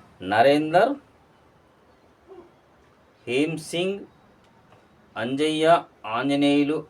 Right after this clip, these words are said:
అనే పిఎంపి వైద్యులపై బుధవారం కేసు నమోదు చేసినట్లు ఎస్ఐ ఆంజనేయులు తెలిపారు. అర్హతకు మించి సూదులు పట్టాలి, కూర్చాలి, గతం ఏమున్నది,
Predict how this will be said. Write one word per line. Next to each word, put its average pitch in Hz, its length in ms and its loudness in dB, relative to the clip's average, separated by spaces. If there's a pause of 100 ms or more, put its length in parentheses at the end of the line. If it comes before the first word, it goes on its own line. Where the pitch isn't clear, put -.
అనే 117 260 -4 (1900)
పిఎంపి 156 680 -4
వైద్యులపై 117 680 -4 (340)
బుధవారం 143 480 2 (100)
కేసు 156 280 -2
నమోదు 131 340 -2
చేసినట్లు 127 500 -6
ఎస్ఐ 117 540 -6
ఆంజనేయులు 127 520 -4
తెలిపారు. 110 600 -2 (1000)
అర్హతకు 165 480 2
మించి 151 440 0 (1400)
సూదులు 120 300 -2
పట్టాలి, 113 420 -2
కూర్చాలి, 151 380 -2
గతం 104 320 -6
ఏమున్నది, 117 400 -6